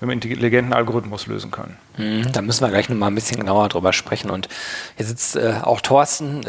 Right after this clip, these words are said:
Speaker 2: der, den ich schon lange kenne, der totaler Online-Marketing-Spezi ist, von seiner Herkunft her. Vielleicht kannst du da ein bisschen was zu sagen. Und dann,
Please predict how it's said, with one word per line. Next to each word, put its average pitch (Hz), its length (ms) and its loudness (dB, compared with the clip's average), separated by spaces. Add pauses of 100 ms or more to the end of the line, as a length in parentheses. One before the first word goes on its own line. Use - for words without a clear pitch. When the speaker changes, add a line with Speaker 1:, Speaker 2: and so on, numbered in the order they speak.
Speaker 2:
der, 117 300 2
den 123 160 -2
ich 120 80 0
schon 135 120 -4
lange 131 220 0
kenne, 113 380 -4
der 110 400 -2
totaler 127 580 2
Online-Marketing-Spezi 104 1600 -4
ist, 123 340 0 (400)
von 113 220 0
seiner 107 240 2
Herkunft 107 520 -2
her. 87 100 0
Vielleicht - 240 -2
kannst 120 180 -2
du 131 40 -2
da 113 100 4
ein 117 80 0
bisschen 120 240 -2
was 101 200 -2
zu 107 100 -2
sagen. 110 460 2
Und 104 180 -4
dann, 113 240 2